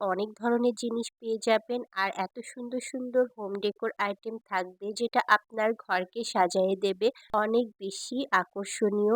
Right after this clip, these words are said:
রূপে। আর অন্যান্য মেলার চেয়ে এই মেলাতে আমি দেখলাম অনেক বেশি আকর্ষণীয় সুন্দর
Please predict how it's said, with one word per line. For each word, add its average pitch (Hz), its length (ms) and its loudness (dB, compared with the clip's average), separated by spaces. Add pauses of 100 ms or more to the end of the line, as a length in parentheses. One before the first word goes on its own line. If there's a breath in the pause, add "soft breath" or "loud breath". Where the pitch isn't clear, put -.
(140)
রূপে। 170 300 2 (260)
আর 247 80 10 (120)
অন্যান্য 214 440 6 (160)
মেলার 277 300 6 (100)
চেয়ে 269 260 -6
এই 226 140 -2
মেলাতে 233 460 4
আমি 226 200 6 (100)
দেখলাম 208 360 -4 (200)
অনেক 220 200 0 (100)
বেশি 233 320 -12 (200)
আকর্ষণীয় 220 720 0 (200)
সুন্দর 262 280 -2